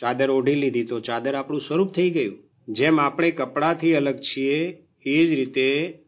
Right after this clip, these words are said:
આપણે આ શરીરોથી પણ અલગ છીએ. એટલા માટે આપણા મનમાં નિરંતર સ્વતઃ સ્વાભાવિક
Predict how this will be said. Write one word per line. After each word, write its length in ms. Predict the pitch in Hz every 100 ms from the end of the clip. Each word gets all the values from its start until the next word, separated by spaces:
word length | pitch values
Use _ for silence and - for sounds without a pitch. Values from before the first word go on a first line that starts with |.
| _
આપણે 340 | 123 117 139 139
આ 140 | 139
શરીરોથી 640 | 131 - 127 143 143 135 131
પણ 300 | 135 160 202 - _ _ -
અલગ 220 | 143 160
છીએ. 460 | - - 98 87 - _ _
એટલા 360 | 156 131 135 120
માટે 680 | 120 120 139 151 160 165 - _ _ -
આપણા 320 | 123 123 123
મનમાં 440 | 123 127 131 143 139
નિરંતર 800 | 131 143 175 180 170 170 165 165 _ _ _
સ્વતઃ 360 | - - 143 147
સ્વાભાવિક 800 | 175 - 147 139 131 131 147 147